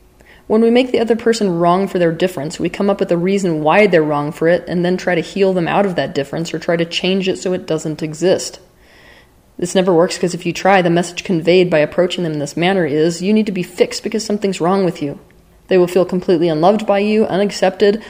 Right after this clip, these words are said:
unwanted as they are, and therefore hurt and resentful.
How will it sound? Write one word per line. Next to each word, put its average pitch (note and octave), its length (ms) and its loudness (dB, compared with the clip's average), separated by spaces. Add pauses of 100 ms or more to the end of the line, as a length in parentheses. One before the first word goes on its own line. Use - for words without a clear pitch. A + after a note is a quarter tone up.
(120)
unwanted G3+ 540 2
as F#3+ 180 0
they D#3 140 0
are, F#3 360 4 (200)
and E3 200 -2
therefore E3+ 520 2 (120)
hurt F3+ 380 -2 (640)
and F3+ 220 -2
resentful. F3+ 640 -2